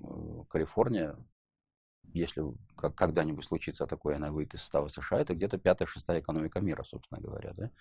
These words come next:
И проживает там тридцать шесть миллионов человек, по данным последней переписи. Вот через год будет новая перепись. Я думаю, что там население этого штата, наверное, превысит отметку сорок миллионов человек. Так вот, э, от штата Калифорния тоже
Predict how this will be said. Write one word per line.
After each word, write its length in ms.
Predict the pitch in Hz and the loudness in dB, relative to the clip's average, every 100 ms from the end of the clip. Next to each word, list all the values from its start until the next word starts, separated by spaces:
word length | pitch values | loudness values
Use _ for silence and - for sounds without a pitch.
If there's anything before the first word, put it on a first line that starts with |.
| - - - - | -20 -20 -20 -6
И 120 | 87 | 2
проживает 500 | 104 98 110 80 - | 4 6 8 6 4
там 460 | 73 71 - - | -4 -4 -8 -8
тридцать 260 | - - - | -8 -8 -6
шесть 180 | - - | -6 -4
миллионов 300 | 76 73 - | -4 -4 -4
человек, 340 | - 87 143 - | 0 2 2 0
по 100 | - | -2
данным 320 | 151 151 - - _ | -2 -4 -6 -14 _
последней 360 | - - 71 | -8 -4 -4
переписи. 580 | 73 120 - - - 76 - | -2 -2 -2 -6 -10 -12 -12
Вот 180 | - 71 | -14 -14
через 220 | - 80 | -4 -4
год 160 | 78 76 | 0 -2
будет 240 | 67 67 | -2 -2
новая 220 | 101 131 107 | 0 2 2
перепись. 420 | - - 71 - | -2 -6 -8 -6
Я 80 | 73 | -4
думаю, 180 | 78 | -4
что 220 | - - - | -6 -8 -6
там 220 | - - _ - - - - - | -6 -6 _ -20 -20 -20 -20 -12
население 580 | - - 76 78 78 73 - | -8 -4 -4 -2 -2 -6 -8
этого 260 | 67 71 | -8 -6
штата, 320 | - - - 127 | -4 -4 -4 -6
наверное, 340 | 139 76 71 - - - | -4 -4 -6 -10 -14 -6
превысит 500 | 76 76 - 71 - - | -2 -2 -4 -10 -14 -12
отметку 400 | - 78 76 - | -4 -4 -4 -4
сорок 320 | - 80 - - | -2 -2 -4 -12
миллионов 580 | - - - - - | -12 -8 -6 -6 -8
человек. 440 | - 76 82 127 - - - - - - - - | -6 -2 -2 -2 -4 -14 -20 -20 -20 -20 -20 -4
Так 160 | 80 | 0
вот, 220 | 110 147 - | 4 2 0
э, 340 | 80 78 73 71 - - 73 73 - _ _ _ _ _ - - | -2 0 0 -2 -6 -14 -14 -14 -16 _ _ _ _ _ -18 -14
от 120 | - | -12
штата 280 | - 80 110 | -4 0 0
Калифорния 480 | 107 101 - 104 98 | 0 0 0 0 0
тоже 400 | 92 85 87 | 0 0 -2